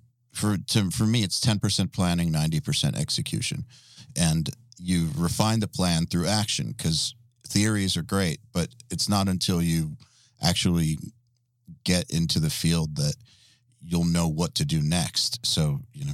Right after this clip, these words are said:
none, none of us are psychic, so plans are only so good. You know, without any plan at all, you're obviously just leaving it up to luck. How do you balance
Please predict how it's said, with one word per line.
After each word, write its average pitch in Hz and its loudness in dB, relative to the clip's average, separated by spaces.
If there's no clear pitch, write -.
none, 85 2
none 90 4
of 85 0
us 85 2
are 85 0
psychic, 110 0
so 85 0
plans 92 2
are 85 -2
only 87 2
so 82 0
good. 87 0
You 139 0
know, 76 -2
without 117 0
any 113 4
plan 101 2
at 82 2
all, 80 0
you're 80 2
obviously 76 0
just - -2
leaving 76 2
it 65 0
up 76 -2
to - -2
luck. 76 -2
How 110 2
do 113 0
you 139 2
balance 101 0